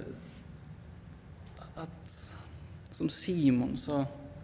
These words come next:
så du kan komme til Jesus som en morallærer, eller, ja,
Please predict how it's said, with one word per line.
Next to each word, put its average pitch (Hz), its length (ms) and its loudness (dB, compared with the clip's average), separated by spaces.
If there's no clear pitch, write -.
så - 120 -6
du 147 80 0
kan 139 140 4
komme 156 240 10
til 139 160 6
Jesus 147 400 4
som 139 140 8
en 131 100 10
morallærer, 131 880 6
eller, 143 200 4
ja, - 100 -2